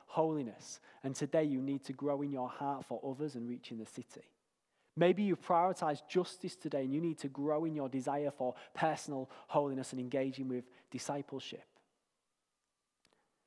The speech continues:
God isn't wanting us to be less holy today. God isn't wanting us to care less about and be less passionate about justice.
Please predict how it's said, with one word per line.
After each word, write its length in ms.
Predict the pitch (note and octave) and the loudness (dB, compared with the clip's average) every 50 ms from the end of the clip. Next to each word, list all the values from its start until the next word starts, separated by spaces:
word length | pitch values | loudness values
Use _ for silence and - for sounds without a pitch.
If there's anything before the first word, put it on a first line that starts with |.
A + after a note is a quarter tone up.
| _ _ | _ _
God 180 | _ F3+ F#3+ F#3+ | _ 4 4 6
isn't 240 | G3+ G3 E3+ F3+ D#3+ | 6 4 4 2 2
wanting 300 | D3+ D#3+ D#3+ D#3+ D3+ D3 | 2 0 0 0 0 -2
us 140 | C#3 - - | -2 -4 -8
to 180 | - - D3 | -4 -4 -2
be 140 | C3+ - C3+ | 0 0 0
less 300 | C3+ C#3 C3+ - - - | 2 2 0 0 -4 -8
holy 440 | - - B2+ A#2 A2 G2 F#2 - - _ _ _ _ _ | -6 -4 -4 -4 -4 -8 -10 -14 -18 _ _ _ _ _
today. 280 | - - A2+ G2+ - - _ _ _ _ _ _ _ _ _ _ _ _ _ _ _ - | -14 -10 -10 -10 -10 -12 _ _ _ _ _ _ _ _ _ _ _ _ _ _ _ 4
God 160 | D#3+ E3+ F#3 | 6 6 6
isn't 240 | G3+ F3+ F#3+ F3+ D#3+ | 6 4 2 0 2
wanting 340 | D#3 D#3+ D#3+ D#3+ D3+ D3 | 2 2 2 2 0 0
us 160 | D3 C#3 - - - - - | -2 -2 -2 -6 -12 -8 -2
to 300 | - D3+ C#3+ C3+ B2+ B2 - - _ _ _ _ _ _ _ _ | 0 2 2 2 0 -2 -6 -16 _ _ _ _ _ _ _ _
care 460 | - - - F3 E3 D#3 D3 C#3+ B2+ - - - - - - _ | -8 -2 2 4 4 4 4 2 0 -4 -8 -20 -20 -20 -10 _
less 380 | C#3 C#3+ D#3 D3+ C#3 - - - | 2 6 6 6 4 2 -4 -8
about 400 | C3 A#2 C3 B2+ B2 A#2 A#2 - - - - - _ | -6 -4 -2 0 0 0 -2 -6 -12 -20 -20 -12 _
and 80 | - C3 | -2 0
be 100 | D3 C#3 | 0 4
less 240 | C3+ D#3 D3 - - | 4 4 2 2 -4
passionate 520 | - - D#3+ D#3 - - - C3+ C3 A#2+ B2 | -6 -6 -6 -6 -4 -6 -4 -4 -4 -4 -4
about 300 | A#2+ B2+ B2 B2 C3+ - | -4 -6 -6 -6 -8 -6
justice. 760 | - C#3 B2 - - - - - - - - - - - | -6 -6 -6 -6 -10 -12 -14 -16 -16 -16 -18 -18 -18 -18